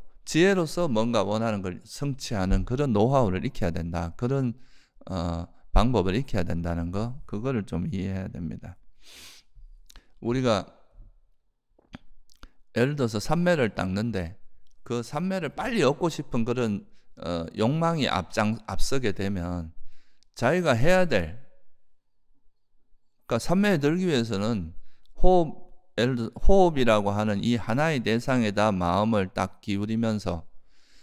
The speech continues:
다른 장애, 그러니까 욕망이나 화를 내려놓고 그럼으로써 마음이 이제 딴 생각으로 움직이지 않고 호흡만 알아차리게 되면 그게 삼매에 드는 건데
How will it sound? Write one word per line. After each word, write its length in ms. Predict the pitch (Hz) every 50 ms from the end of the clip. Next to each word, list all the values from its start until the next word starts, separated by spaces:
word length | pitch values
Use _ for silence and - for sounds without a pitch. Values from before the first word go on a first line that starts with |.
| - - - _ _ -
다른 320 | - 95 95 123 135 135
장애, 520 | 123 - 123 120 147 147 123 90 85 87 - -
그러니까 500 | 107 101 98 - 101 110 131 139 - - -
욕망이나 640 | 107 110 131 139 143 139 143 139 123 104 95 92 85
화를 460 | 85 - 113 117 139 147 147 123 101
내려놓고 880 | 107 135 165 170 151 139 139 143 147 139 - - - - 87 80 - - - - - - - -
그럼으로써 500 | - 120 131 147 160 160 160 147 - 104
마음이 420 | 95 90 92 107 127 143 131 107
이제 140 | 98 95 95
딴 280 | - - 113 127 147
생각으로 480 | 139 147 151 151 143 131 117 104 101 98
움직이지 520 | 92 98 107 113 123 135 139 143 135 -
않고 440 | 90 120 131 127 - 110 107 110 - - - - - _ - -
호흡만 460 | 160 156 147 131 120 110 98 95 92
알아차리게 560 | - 113 110 110 107 - - 127 117 107 101
되면 300 | 92 110 113 139 147 120
그게 180 | 98 98 92 98
삼매에 420 | 92 - 113 113 120 117 107 101
드는 300 | 90 - 90 98 104 101
건데 360 | 98 95 92 98 101 117 127